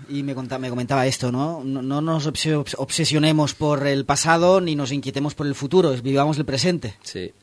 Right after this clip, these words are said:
Speaker 2: sí, es la, creo que esa, esa frase <laughs> resume muchísimas cosas en el deporte. Yo el año pasado, pues, tenía mucha esperanza en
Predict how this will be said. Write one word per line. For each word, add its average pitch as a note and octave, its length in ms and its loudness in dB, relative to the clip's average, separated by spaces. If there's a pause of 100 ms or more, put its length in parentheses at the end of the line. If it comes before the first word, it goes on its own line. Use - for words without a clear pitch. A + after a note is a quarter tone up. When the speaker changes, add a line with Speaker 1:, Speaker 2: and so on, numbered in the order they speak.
(400)
Speaker 2:
sí, C3+ 320 6
es A#2 140 10
la, A2+ 400 8
creo A#2 160 4
que B2 60 6
esa, A#2 340 4
esa A2 180 0
frase A2+ 760 4
<laughs> - 20 -4
resume F#2+ 840 0 (420)
muchísimas G#2+ 460 0
cosas G2 360 -2
en F#2+ 280 2
el F#2+ 100 0
deporte. F#2 540 -2 (140)
Yo G#2 600 4
el A2 180 2
año A2 180 2
pasado, G#2+ 400 2
pues, G#2 400 0 (1040)
tenía A#2 240 8
mucha A2+ 220 4
esperanza A2+ 600 6
en A2 640 2